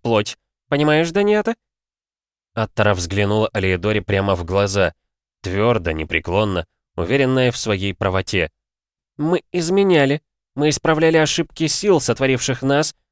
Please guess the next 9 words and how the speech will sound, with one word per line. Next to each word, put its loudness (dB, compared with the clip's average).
и -6
обрекших 0
нас 2
смерти. -2
Это -2
больно, 2
я -2
не 0
скрываю. 0